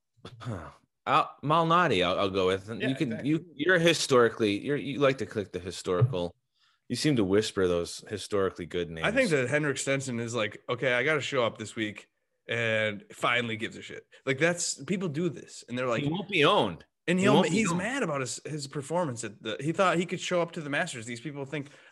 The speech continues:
Speaker 2: "I'll just rest on my laurels, and I'll just show up to the Masters, open the trunk, grab my bag, we'll go out, and we'll just dominate." And it's like, "No, dude, you gotta practice, you gotta do stuff." And he probably wasn't, and then didn't give a shit. And now we're gonna go to the R S M,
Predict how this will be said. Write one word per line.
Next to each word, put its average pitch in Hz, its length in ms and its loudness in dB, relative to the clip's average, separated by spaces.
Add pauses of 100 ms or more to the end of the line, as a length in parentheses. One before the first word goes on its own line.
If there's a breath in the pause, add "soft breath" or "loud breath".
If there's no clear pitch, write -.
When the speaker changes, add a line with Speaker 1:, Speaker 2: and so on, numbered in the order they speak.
Speaker 2:
"I'll 453 120 0
just 254 220 -8
rest 127 380 0
on 120 80 2
my 117 100 2
laurels, 104 460 -2 (220 loud breath)
and - 80 -10
I'll 113 60 -6
just 113 220 -12
show - 380 -6
up 120 100 -6
to 120 80 -18
the 120 60 -8
Masters, 113 500 -6 (380 soft breath)
open 131 240 -2
the 123 80 -4
trunk, 131 320 -2 (140)
grab 131 180 0
my 127 80 0
bag, 143 380 0 (260)
we'll 117 120 -8
go 147 240 2
out, 147 220 2
and 123 80 -8
we'll 113 100 -8
just 101 220 -14
dominate." 104 540 -4 (240)
And 127 100 -4
it's 135 140 -6
like, 156 100 -4
"No, 180 180 -4
dude, 135 160 -6
you 135 60 -8
gotta 156 160 -4
practice, 165 400 -4
you 117 80 -10
gotta 131 180 -4
do 151 120 -8
stuff." 110 280 -8
And 120 80 -8
he 131 140 -6
probably 147 380 -2
wasn't, 117 480 -4
and 104 180 -8
then 117 160 -8
didn't 139 160 -8
give 143 160 -6
a 151 60 -12 (220)
shit. - 380 -10 (300 loud breath)
And 127 80 -6
now 113 460 0 (320)
we're 127 140 -4
gonna 127 140 -4
go 135 200 -2
to 147 40 -4
the 139 120 0
R 139 160 4
S 135 120 -6
M, 117 360 -4